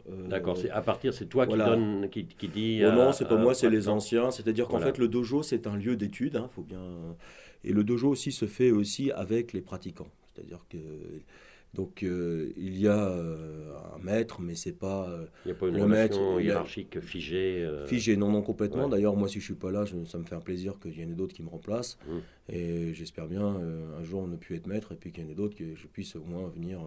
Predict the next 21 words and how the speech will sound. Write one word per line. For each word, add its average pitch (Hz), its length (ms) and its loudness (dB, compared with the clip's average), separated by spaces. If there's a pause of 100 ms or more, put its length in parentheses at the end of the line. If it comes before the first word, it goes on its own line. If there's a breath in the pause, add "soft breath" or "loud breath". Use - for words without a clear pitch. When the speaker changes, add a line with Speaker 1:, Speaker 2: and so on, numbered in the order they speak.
Speaker 1:
avec 78 200 -12
l'esprit 82 260 -6
peut-être - 200 -14
plus - 140 -20
tranquille. 95 500 -2 (720 loud breath)
Mais 117 320 8 (100)
je 110 200 -4
crois 151 180 0
que 165 140 -4
le, 110 380 2
ce - 140 -8
qui - 60 -4
est 113 100 -2
intéressant, 117 560 0
c'est 110 220 -2
que 104 340 2
pour 131 200 4
nous, 143 120 6
la 123 160 8
kama, 120 480 4
euh, 101 160 4